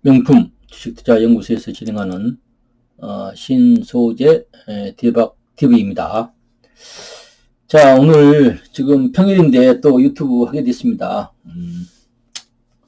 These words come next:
전에 올렸던 내용이죠. 두산중공업, 일진파워. 어, 아무튼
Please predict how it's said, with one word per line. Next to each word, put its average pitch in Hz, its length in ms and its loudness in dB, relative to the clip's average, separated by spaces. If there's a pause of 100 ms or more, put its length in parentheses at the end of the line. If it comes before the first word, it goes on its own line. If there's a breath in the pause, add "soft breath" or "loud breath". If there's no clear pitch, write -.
(300)
전에 151 200 2
올렸던 139 400 2
내용이죠. 123 540 2
두산중공업, 110 760 -2
일진파워. 95 720 -14 (760)
어, 95 60 -20 (320)
아무튼 101 520 -16